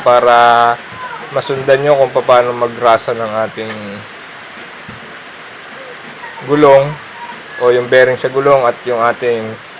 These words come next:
propeller shop o yung C V shop ng ating Maxima Zay. So, unang-una pa lang, sinasabi ko na sa inyo na medyo may kahirapan mag full grazing ng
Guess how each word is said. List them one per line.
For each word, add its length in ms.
propeller 480
shop 320
o 160
yung 160
C 240
V 160
shop 280
ng 160
ating 200
Maxima 480
Zay. 240
So, 160
unang-una 400
pa 220
lang, 320
sinasabi 480
ko 80
na 80
sa 80
inyo 240
na 240
medyo 320
may 160
kahirapan 560
mag 340
full 240
grazing 480
ng 120